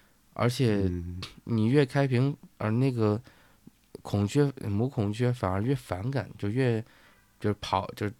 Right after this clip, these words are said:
Speaker 1: 逃跑了的那个反应。这，这，这无疑就很大地打击到了这个，这个男生的这种，就是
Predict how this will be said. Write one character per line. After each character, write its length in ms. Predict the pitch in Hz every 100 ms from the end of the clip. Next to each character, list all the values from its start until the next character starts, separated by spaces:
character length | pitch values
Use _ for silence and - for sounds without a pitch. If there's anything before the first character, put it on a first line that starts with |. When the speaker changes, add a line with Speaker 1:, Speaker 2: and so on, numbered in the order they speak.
| -
Speaker 1:
逃 180 | - 110
跑 380 | 127 98 92 98
了 200 | 95 117
的 120 | 131
那 120 | 123
个 120 | 110
反 260 | - 92 95
应。 160 | 95 - - - - _
这， 140 | - 143
这， 220 | 151 135
这 180 | 151 135
无 160 | 107
疑 100 | 110
就 160 | 120 120
很 300 | - 95 95
大 240 | 123 120
地 260 | 110 101 98 - _ _
打 240 | 101 95
击 240 | 95 - 117
到 200 | 135 127
了 80 | 95
这 100 | 95
个， 160 | 95 -
这 100 | 98
个 60 |
男 260 | 92 92 95
生 180 | 101 98
的 80 | 98
这 140 | 104
种， 160 | 98 - - - _ - _
就 120 | - 90
是 340 | 95 92